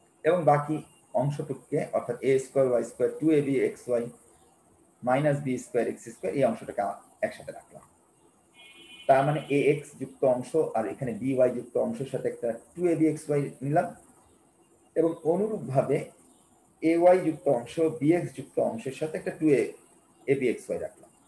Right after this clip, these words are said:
অথবা আমরা এভাবেও বলতে পারি, plus অংশগুলোকে আমরা একসাথে রেখেছি, minus অংশগুলোকে আমরা একসাথে রেখেছি। তাহলে এই অঙ্কের নিয়মটা আশা করি তোমাদের জন্য বুঝতে সহজ হবে।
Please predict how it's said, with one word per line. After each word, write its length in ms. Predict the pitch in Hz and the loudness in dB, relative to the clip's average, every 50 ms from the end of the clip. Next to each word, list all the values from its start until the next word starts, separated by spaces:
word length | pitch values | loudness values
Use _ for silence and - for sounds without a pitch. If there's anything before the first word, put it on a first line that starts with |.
| _ _ _ _ _ _ _ _ _ - | _ _ _ _ _ _ _ _ _ -2
অথবা 300 | 135 139 160 196 208 202 | 0 0 2 4 4 4
আমরা 160 | 196 196 202 | 4 2 0
এভাবেও 440 | 196 - 123 120 131 160 214 220 202 | -2 -2 -4 -2 -2 -2 0 0 0
বলতে 340 | 160 120 117 113 - - 120 | 0 0 -2 0 0 -2 -2
পারি, 360 | - - 98 101 123 226 233 - - _ _ _ _ _ _ | 0 -2 -2 -2 -2 -6 -8 -10 -16 _ _ _ _ _ _
plus 380 | - 175 180 190 214 226 - 208 | 0 2 2 2 2 0 0 0
অংশগুলোকে 640 | 175 170 151 147 165 143 139 135 131 135 - - | 0 0 -2 -2 -4 -4 -2 -2 -2 -2 0 -2
আমরা 240 | 120 117 110 110 104 | -2 -2 -2 -2 -2
একসাথে 440 | - - 104 107 - - 135 - 147 | -2 -2 -4 -4 -6 -10 -6 -4 -2
রেখেছি, 420 | 143 151 147 180 165 - - - - - _ _ _ _ _ _ - | -2 -2 -2 -4 -8 -10 -10 -12 -12 -14 _ _ _ _ _ _ -8
minus 460 | 110 117 135 143 - 226 214 - - | -2 0 0 0 2 0 -2 0 -2
অংশগুলোকে 520 | 120 113 - - 107 107 110 110 - - | -4 -4 -4 -8 -8 -6 -6 -6 -6 -8
আমরা 160 | - - 92 | -10 -10 -10
একসাথে 320 | - - - - - - - - | -12 -12 -14 -18 -20 -20 -20 -20
রেখেছি। 300 | - _ _ - - - _ _ _ _ _ _ _ _ _ _ _ _ _ - - - - - - - - - _ _ _ _ _ _ _ | -20 _ _ -20 -20 -20 _ _ _ _ _ _ _ _ _ _ _ _ _ -20 -20 -20 -20 -20 -20 -20 -20 -20 _ _ _ _ _ _ _
তাহলে 200 | - 117 117 123 | 0 0 2 2
এই 180 | 127 - 135 123 | 0 0 0 0
অঙ্কের 260 | 113 113 113 135 117 | 0 0 -2 -4 -2
নিয়মটা 480 | 113 110 113 107 104 - - - 95 101 - - _ _ _ _ _ - | -2 -2 -4 -4 -6 -8 -4 -4 -4 -4 -6 -12 _ _ _ _ _ -8
আশা 180 | 113 - - | -8 -8 -8
করি 140 | - - - | -10 -10 -10
তোমাদের 300 | - 110 110 101 120 143 | -8 -6 -6 -6 -6 -8
জন্য 160 | - 180 - - - - - - - _ _ - | -8 -10 -10 -10 -14 -18 -20 -20 -20 _ _ -8
বুঝতে 240 | - 147 147 143 156 | -6 -6 -4 -2 -4
সহজ 280 | 143 - - - - - - | -4 -4 -6 -12 -12 -14 -20
হবে। 160 | - - - | -20 -20 -20